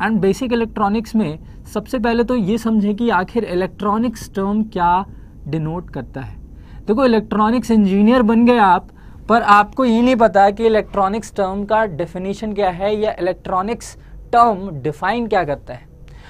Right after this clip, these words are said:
तो इलेक्ट्रॉनिक्स टर्म जो है वो दो टर्म से बना है,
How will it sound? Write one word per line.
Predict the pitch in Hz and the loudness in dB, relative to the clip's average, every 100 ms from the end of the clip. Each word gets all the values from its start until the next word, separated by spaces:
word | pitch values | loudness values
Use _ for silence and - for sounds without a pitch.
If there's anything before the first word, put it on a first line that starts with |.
| - - | -6 2
तो | 240 | 4
इलेक्ट्रॉनिक्स | 226 214 214 220 262 - | 2 0 -2 -2 -4 -4
टर्म | 254 240 240 | -2 0 2
जो | 240 | 2
है | 208 190 165 - - 196 | 2 0 -4 -14 -10 -4
वो | 202 | -2
दो | 131 127 233 | 0 2 2
टर्म | 247 240 226 220 | 2 0 0 0
से | 220 | -2
बना | 208 175 | -2 -2
है, | 165 170 | -4 -6